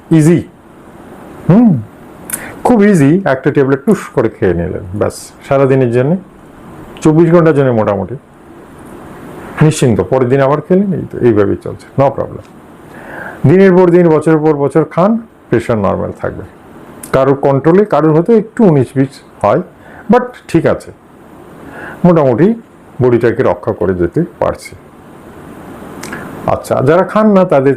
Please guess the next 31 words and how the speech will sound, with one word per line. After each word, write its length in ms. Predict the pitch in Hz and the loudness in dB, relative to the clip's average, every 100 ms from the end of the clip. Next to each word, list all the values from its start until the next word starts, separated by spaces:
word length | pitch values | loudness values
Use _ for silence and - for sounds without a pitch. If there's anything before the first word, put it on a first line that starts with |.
| - | 0
তো 80 | 156 | -4
প্রচণ্ড 500 | 151 113 - 165 170 | -2 -4 -2 0 0
বিপদ, 300 | 95 80 - - - - | -2 -4 -6 -12 -16 -4
তারা 140 | 117 | -2
বুঝতেই 360 | 113 117 - 185 | 0 -2 2 2
পারেন 240 | 180 180 | 4 2
না 140 | 202 | 0
কোন 300 | 214 - 131 | -2 -2 0
দিন 140 | 120 120 | 2 2
যে 80 | 123 | 2
মরবেন, 400 | 104 110 98 82 92 - - - - - | 2 0 0 -4 -8 -20 -20 -20 -20 -20
স্ট্রোক 380 | - - 104 - | -12 -2 -2 -2
হবে, 300 | - 110 127 | -4 -2 0
আর 60 | 135 | 0
তারা 240 | 113 120 | 2 0
জানেনই 420 | 117 120 127 101 | 2 0 0 -2
না, 140 | 90 92 | -2 -2
আর 60 | 95 - - | -4 -8 -6
তারপরে 280 | 104 101 | -4 -2
তো 160 | 98 98 | 0 -2
হয়েই 260 | 107 95 87 80 | 0 0 0 -2
যায়। 140 | - - - - - - - - - - - - - - - - - | -12 -16 -20 -20 -20 -20 -20 -20 -20 -20 -20 -20 -20 -20 -18 -12 -2
ঠিক 140 | 185 | 0
আছে, 220 | 226 - - - - - - - - 135 | 0 -2 -10 -18 -20 -20 -18 -18 -2 2
দ্বিতীয় 280 | 208 247 | 4 4
যে 140 | 240 208 180 170 - | 4 6 4 2 -2
রোগটা 420 | 165 156 156 139 139 | 0 0 2 0 0
সেটা 260 | 156 147 | 0 0
হচ্ছে 180 | 147 147 | 0 -2
সুগার, 340 | - 135 110 82 - _ _ - - - - - - - | 0 2 2 -2 -14 _ _ -20 -20 -20 -20 -20 -14 -2
ডায়াবেটিস। 440 | 113 135 139 90 | 2 2 0 -4